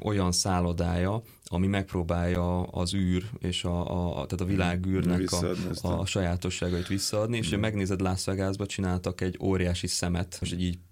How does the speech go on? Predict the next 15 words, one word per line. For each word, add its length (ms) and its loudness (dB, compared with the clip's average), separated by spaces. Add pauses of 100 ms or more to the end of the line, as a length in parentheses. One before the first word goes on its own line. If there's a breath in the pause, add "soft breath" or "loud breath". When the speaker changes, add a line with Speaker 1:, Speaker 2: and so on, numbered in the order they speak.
(140)
Speaker 1:
promotálták, 760 -2
az 100 0
is 100 -2
egy 160 0
gömb 320 2
alakú 340 -2
óriási 580 0
led, 260 0 (460 loud breath)
amin 360 2
fénysókat, 800 0
koncerteket 760 -2
és, 260 -4
ö, 340 2 (360)
sporteseményeket 920 -4
közvetítenek. 800 -4